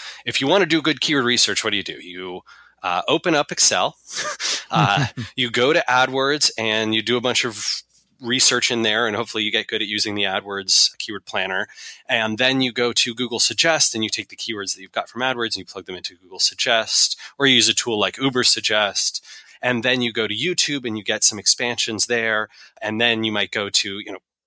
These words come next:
Speaker 1: a list of ten or twelve, fifteen different other sources, and you get expansions. Then you plug it all back into AdWords to get the volume.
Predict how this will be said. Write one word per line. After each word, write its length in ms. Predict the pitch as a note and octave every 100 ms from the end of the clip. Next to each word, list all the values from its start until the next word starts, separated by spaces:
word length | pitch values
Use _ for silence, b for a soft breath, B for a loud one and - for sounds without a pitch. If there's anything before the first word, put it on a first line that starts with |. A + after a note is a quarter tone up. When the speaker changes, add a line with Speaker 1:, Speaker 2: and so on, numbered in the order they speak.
| -
Speaker 1:
a 100 | A#2
list 320 | B2 C3+ -
of 160 | A#2 -
ten 260 | - C#3
or 120 | A#2+
twelve, 420 | A2 - A#2 A2 G2+
fifteen 680 | - - A2+ - C3 A#2+ G#2+
different 320 | A#2 G#2+ A2
other 220 | E3+ D#3
sources, 580 | - C3+ B2 - B2+ - B B B
and 100 | A2+
you 80 | G#2+
get 140 | A2+
expansions. 580 | G2+ - G#2+ G2+ - G2
Then 140 | C3
you 80 | C#3
plug 240 | - C#3 C3
it 60 |
all 120 | A2+
back 400 | G#2 C3 C#3+ E3+
into 220 | D#3+ C#3+ -
AdWords 580 | B2 C3 C3 B2+ A#2+
to 80 | -
get 180 | A#2+ G#2+
the 80 | A2
volume. 600 | G2+ F#2+ G#2+ G#2+ G#2+ G2+